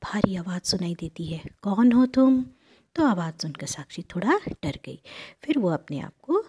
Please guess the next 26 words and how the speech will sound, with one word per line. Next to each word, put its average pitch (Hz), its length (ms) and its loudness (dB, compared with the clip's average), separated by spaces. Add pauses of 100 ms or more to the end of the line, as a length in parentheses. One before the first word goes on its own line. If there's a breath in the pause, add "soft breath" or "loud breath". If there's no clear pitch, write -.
संभालती 285 600 0
है 247 260 2
और 175 280 -2
बोलती 175 340 -8
है, 220 180 -4
"मैं 190 220 -2
साक्षी 165 500 2
हूँ, 233 280 4 (420 loud breath)
आप 143 220 -6
कौन 302 280 2
हैं?" 381 200 2 (560 loud breath)
तो 156 80 -8
बोलता 151 340 -12
है, 175 140 -12
"मैं 254 140 4
चंद्रमा 160 560 -2
हूँ, 254 360 6
मुझको - 460 2
देखकर 151 360 -10
सभी 220 380 -4
प्रसन्न 285 400 0
होते 262 360 2
हैं, 233 320 2
खुश 269 360 0
होते 269 240 -4
हैं 233 320 0